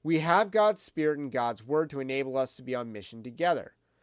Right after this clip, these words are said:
Rather than slipping into sex segregation and suspicion that comes so easily to the, in the flesh, let us stand by, side by side,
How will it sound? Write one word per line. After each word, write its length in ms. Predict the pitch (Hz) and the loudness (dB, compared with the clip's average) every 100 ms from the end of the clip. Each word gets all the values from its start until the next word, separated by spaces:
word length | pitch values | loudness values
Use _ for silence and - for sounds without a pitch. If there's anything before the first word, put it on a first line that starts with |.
| _ _ _ | _ _ _
Rather 340 | 127 139 160 170 | 2 4 6 4
than 160 | 160 | -2
slipping 400 | 143 170 165 165 | -2 0 0 -2
into 160 | 165 156 | -4 -4
sex 340 | - 165 160 | -2 -2 -2
segregation 720 | - 160 147 135 156 185 196 | -2 -2 -2 0 0 0 -4
and 100 | 175 | -8
suspicion 540 | 143 127 - 170 156 165 | -8 -10 -4 -4 -4 -4
that 140 | 147 | -6
comes 240 | - 143 - | -4 -6 -4
so 200 | 131 127 - | -6 -6 -6
easily 440 | 220 240 208 208 | -4 0 2 2
to 160 | 196 151 | 0 -8
the, 100 | - | -8
in 140 | 180 147 | -6 -6
the 80 | |
flesh, 500 | - - 113 120 - _ _ _ - | -6 -6 -4 -4 -8 _ _ _ 2
let 160 | 156 | 2
us 80 | 147 | 2
stand 400 | - 208 226 214 | -4 0 0 2
by, 400 | 180 170 170 170 | 4 6 6 4
side 460 | - - 175 190 175 | -4 -2 2 2 4
by 160 | 175 | 2
side, 560 | 165 - 131 131 127 | 2 0 0 2 2